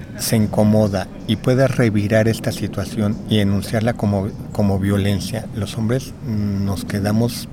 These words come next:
perplejos porque lo menos que creemos es que, es, que estas miradas, estas expresiones que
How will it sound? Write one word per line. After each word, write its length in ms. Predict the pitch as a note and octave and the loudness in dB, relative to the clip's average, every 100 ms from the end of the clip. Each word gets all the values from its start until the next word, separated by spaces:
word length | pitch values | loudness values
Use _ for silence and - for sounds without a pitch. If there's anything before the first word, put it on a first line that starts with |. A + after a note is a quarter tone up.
| - | -2
perplejos 600 | G2+ - A2+ A2 C3 D3+ | 0 0 0 0 -2 -6
porque 400 | - F#3 A2 - - - - - - - - - - - - | -4 -2 -2 -2 -6 -12 -12 -12 -14 -14 -14 -14 -14 -6 2
lo 320 | A2+ G#2+ G#2 - | 4 4 4 2
menos 460 | A2+ A2+ A#2 B2+ | 4 6 4 2
que 120 | - - | -2 -4
creemos 600 | G#2+ G#2+ A2 A2 A#2 B2+ | 2 4 4 2 0 -4
es 160 | - | -6
que, 240 | - A2 G#2 | -2 0 0
es, 140 | - - - | -4 -8 -4
que 120 | A2 | -2
estas 300 | - C3+ - | -2 -2 0
miradas, 600 | A2+ G2+ G2+ G2+ G2+ - | 0 2 2 2 -2 -4
estas 320 | A#2+ - G#2 - | -6 -4 -4 -6
expresiones 1120 | F#2+ - - G#2 F#2 - - A2 G#2+ G#2 - - - - | -6 -6 -2 -2 -2 -4 -2 0 0 -2 -4 -8 -10 -8
que 360 | G2+ G2+ G2 | -6 -6 -6